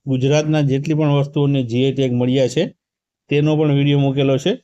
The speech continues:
તો આ વીડિયો તેમાંથી જી કેમાંથી અને કરંટ બંનેમાંથી મિત્રો છે આપણા વીડિયોમાંથી છે પૂછાણો છે. ત્યારબાદ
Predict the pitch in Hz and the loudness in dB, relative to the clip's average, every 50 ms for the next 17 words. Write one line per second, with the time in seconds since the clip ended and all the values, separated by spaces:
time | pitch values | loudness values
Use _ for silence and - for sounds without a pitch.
0 | _ _ _ - 127 123 127 123 127 131 143 143 139 139 135 131 135 143 143 143 | _ _ _ -2 0 0 0 0 0 0 0 0 0 0 0 0 0 0 0 -2
1 | 147 143 131 110 113 123 123 - 160 151 151 151 143 151 156 156 127 127 131 139 | -2 -4 -4 -4 -6 -6 -4 -2 -2 0 0 0 0 0 -2 0 0 0 -2 -2
2 | 135 131 143 143 143 135 113 - 113 127 135 143 147 151 147 143 135 123 - 131 | -2 -2 -2 -2 -2 -2 -4 -4 -4 -2 -2 0 0 0 0 0 0 -2 -2 -4
3 | 123 123 117 131 123 131 131 117 110 113 120 143 165 - _ _ _ _ _ _ | -4 -4 -4 -4 -2 -2 -2 -2 -2 -2 -2 -4 -4 -6 _ _ _ _ _ _
4 | - 131 123 127 127 131 139 147 143 143 131 117 131 117 107 - 127 113 113 123 | -6 -2 -2 -2 0 0 0 2 2 2 0 0 -2 -4 -2 -4 -4 -4 -2 -4
5 | 117 - - 123 113 107 104 98 95 - 101 95 - _ _ _ _ _ _ _ | -4 -2 -2 -2 -2 -2 -2 -4 -6 -8 -10 -12 -12 _ _ _ _ _ _ _
6 | - 113 107 120 139 160 190 | -4 -4 -2 0 -2 -2 -2